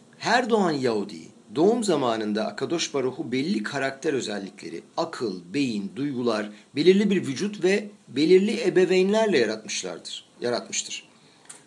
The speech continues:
Onu, o ruhu belirli bir yere indirir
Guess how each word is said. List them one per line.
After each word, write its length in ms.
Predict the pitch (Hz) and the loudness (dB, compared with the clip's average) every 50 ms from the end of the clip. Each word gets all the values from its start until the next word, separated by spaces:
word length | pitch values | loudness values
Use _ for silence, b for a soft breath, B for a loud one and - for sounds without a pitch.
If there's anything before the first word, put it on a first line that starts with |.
| B _ | B _
Onu, 360 | - 190 196 208 214 214 208 - - - - | 4 4 6 8 6 6 4 0 -8 -4 0
o 140 | 170 170 151 | 2 2 4
ruhu 300 | 160 156 156 156 151 135 | 4 2 2 2 0 0
belirli 340 | 139 135 139 139 143 151 | 0 0 0 -2 -2 -2
bir 60 | 139 131 | 2 2
yere 180 | 117 104 98 | 2 2 0
indirir 520 | - 98 104 104 104 120 175 240 226 - | -2 -6 -8 -6 -4 -4 -4 -4 -6 -12